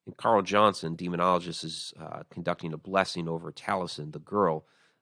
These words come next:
Uh, that's where she doubled over in pain, like she got punched in the gut, and we got the E V P die. So this was, this was definitely more nefarious, and we,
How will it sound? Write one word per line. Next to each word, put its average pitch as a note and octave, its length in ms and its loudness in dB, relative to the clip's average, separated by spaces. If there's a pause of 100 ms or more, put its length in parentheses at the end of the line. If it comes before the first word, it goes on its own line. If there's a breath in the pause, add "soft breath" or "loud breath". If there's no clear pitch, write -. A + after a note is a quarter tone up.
(140 soft breath)
Uh, C2+ 360 -10
that's - 180 -2
where B2+ 160 4
she - 220 -4
doubled F2+ 280 0
over E2+ 300 -4
in - 120 -10 (160)
pain, G#2 320 0
like E2+ 120 -2
she - 140 -10
got D#2+ 240 -4
punched F2 220 -6
in D#2 40 -8
the D#2 60 -8
gut, G2 320 0
and E2+ 100 -8
we E2 80 -4
got D#2+ 140 -8
the A1+ 160 -12
E F2 40 -8
V E2 180 -10
P D2+ 300 -16 (160)
die. D2+ 420 -2
So - 120 -8
this G#3 200 0
was, A#2 340 -2
this D3+ 180 0
was C#3+ 100 -2
definitely G2 360 2
more F2 280 0
nefarious, D#2+ 600 -6
and D#2 180 -12
we, D3 80 -14